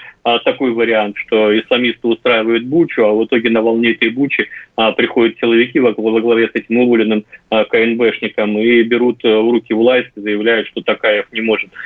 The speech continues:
<clears throat> контролировать ситуацию в стране, э, теперь мы, мы, мы, мы будем, э, здесь,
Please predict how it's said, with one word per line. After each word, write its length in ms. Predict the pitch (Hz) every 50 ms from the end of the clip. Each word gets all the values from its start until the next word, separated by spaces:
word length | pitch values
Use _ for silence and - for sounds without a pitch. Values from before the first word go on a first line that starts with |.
| - - -
<clears throat> 360 | - - 190 175 147 127 127
контролировать 640 | 131 123 117 - - 117 117 143 143 127 120 110 104 - _ _ _ _ _ _ _ _ _ _ _ _ _ - - -
ситуацию 460 | - 113 - 117 113 110 - - 113 -
в 60 | -
стране, 440 | - 123 117 113 120 131 127 120 123 - - - _ -
э, 320 | 101 101 101 104 101 98 -
теперь 340 | - 104 - 127 123 113
мы, 440 | 110 113 117 113 107 107 104 104 104
мы, 160 | 110 123 127
мы, 220 | 127 139 143 139 139
мы 160 | 151 147 135
будем, 400 | 123 117 117 107 113 107 101 - - - - - _ -
э, 300 | 107 104 104 101 98 101
здесь, 340 | 101 113 117 113 107 -